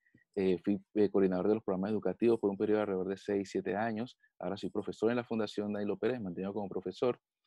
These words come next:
Y, y fue muy interesante porque el corte de la fundación, digamos, o el Panama Jazz Festival, la fundación, siempre ha sido utilizar la música como herramienta de cambio social y también para el desarrollo humano. Entonces trabajamos un poquito diferente en cuanto no solamente en la formación musical,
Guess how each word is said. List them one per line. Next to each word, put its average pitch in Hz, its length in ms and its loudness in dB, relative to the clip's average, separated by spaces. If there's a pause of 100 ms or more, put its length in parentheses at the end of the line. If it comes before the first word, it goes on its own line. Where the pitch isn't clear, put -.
(400)
Y, 131 320 8
y 120 40 6
fue 135 180 8
muy 151 140 4
interesante 139 480 6
porque 104 540 2
el 101 280 2
corte 117 380 4
de 143 120 6
la 117 140 4
fundación, 123 680 0
digamos, 107 400 0
o 107 80 -2
el 92 80 -6 (160)
Panama 107 280 -2
Jazz 120 160 -6
Festival, 123 380 0
la 107 80 0
fundación, 117 380 -4
siempre 143 280 0
ha 135 60 2
sido 127 380 0 (260)
utilizar 113 400 2
la 123 80 4
música 123 300 0
como 104 220 -2
herramienta 120 600 0
de 95 120 0
cambio 101 300 -2
social 101 480 -2 (360)
y 143 160 -2
también 110 400 0
para 123 160 0
el 101 60 -2
desarrollo 90 460 -4
humano. 87 320 -8 (420)
Entonces 98 280 -4
trabajamos 107 800 2
un 104 160 -6
poquito 104 340 0
diferente 107 680 2
en 95 80 -2
cuanto 92 440 -2
no 95 100 -4
solamente 107 380 -2
en 110 40 -6
la 110 80 -8
formación 95 420 -6
musical, 101 480 -2